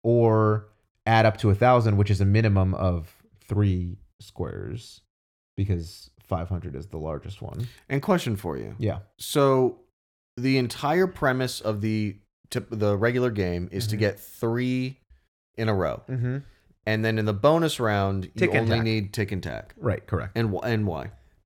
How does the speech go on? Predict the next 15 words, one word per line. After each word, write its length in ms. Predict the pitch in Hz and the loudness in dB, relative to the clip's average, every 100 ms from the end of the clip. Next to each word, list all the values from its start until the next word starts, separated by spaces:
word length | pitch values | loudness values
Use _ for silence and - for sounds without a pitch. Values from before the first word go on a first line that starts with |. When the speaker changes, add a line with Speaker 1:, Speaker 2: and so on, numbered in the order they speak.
| _ _ _ _ _ | _ _ _ _ _
Speaker 1:
Because 460 | 104 98 104 117 107 - | 0 6 6 6 0 -4
if 120 | 98 | -2
you 60 | 98 | 2
get 180 | 98 98 | 2 2
tick 160 | 117 | 0
and 100 | 110 | 2
tack, 320 | 104 127 202 - | 2 0 0 -4
you 100 | 87 | -2
get 160 | 107 - | -2 -2
the 60 | |
dough. 1160 | 156 95 55 50 50 - - - - - - - _ _ _ | -2 -2 -2 -8 -10 -12 -12 -14 -16 -18 -20 -20 _ _ _
Tic 180 | - 175 | -2 0
tac 320 | 139 147 - | 0 -2 -4
dough. 1000 | 113 90 50 50 50 - - - - - _ | -2 -2 -6 -12 -14 -14 -16 -18 -20 -20 _
Speaker 2:
Okay. 280 | 85 95 73 | -8 -6 -6